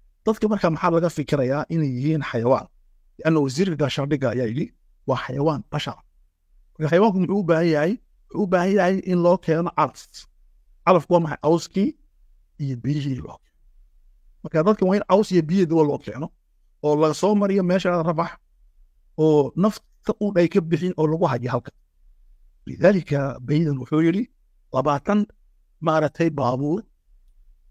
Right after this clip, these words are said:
oo isjiid ah ha galaan, kadibna waan eegaynaa meesha ay tagaan." Macnaha waxay ka dhigan tahay,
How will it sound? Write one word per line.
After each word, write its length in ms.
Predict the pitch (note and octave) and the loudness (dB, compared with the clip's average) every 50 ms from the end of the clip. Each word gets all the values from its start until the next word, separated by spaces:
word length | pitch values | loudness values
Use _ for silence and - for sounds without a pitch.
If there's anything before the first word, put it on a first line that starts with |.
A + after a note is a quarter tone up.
| _ - | _ -4
oo 100 | D3 D3 D3 | -2 -2 -2
isjiid 520 | D3 - - D3 D3+ E3+ C4+ B3+ G#3 - - | -4 -6 -10 -10 -4 0 2 2 2 2 0
ah 60 | E3 | 0
ha 120 | D3+ D3+ E3+ | 0 0 0
galaan, 400 | E3+ D#3 C3+ C3 A#2+ B2+ C#3+ F#3 A3 - _ _ _ _ _ _ _ _ _ _ - - - _ - - - _ _ - | 0 0 0 0 0 0 -2 -2 -2 -4 _ _ _ _ _ _ _ _ _ _ -20 -20 -20 _ -20 -20 -20 _ _ -4
kadibna 340 | - D#3 - G#3+ G#3+ G#3 F3+ | -4 0 2 4 4 4 4
waan 180 | D#3 D3 D3+ - | 2 0 -2 -2
eegaynaa 520 | E3 E3+ F3 D#3 D3+ A#2 G#2+ C#3 B2+ A2 - _ _ _ _ _ _ _ - | 0 2 2 2 0 0 -2 -6 -8 -8 -10 _ _ _ _ _ _ _ -12
meesha 180 | C3+ - - - | -10 -8 -8 -10
ay 80 | A#2+ | -10
tagaan." 280 | - - - C3 A2 - _ _ _ _ _ _ _ _ _ | -12 -12 -12 -12 -12 -14 _ _ _ _ _ _ _ _ _
Macnaha 300 | - A#2 C#3+ F#3 G3+ F3+ | -2 0 0 2 0 0
waxay 220 | E3 F3+ E3 D#3 D3+ | 0 -2 -2 -2 0
ka 80 | - F3 | 0 0
dhigan 160 | F3 E3 D#3+ | 0 0 0
tahay, 180 | D3 C3+ D#3 | -2 -2 -2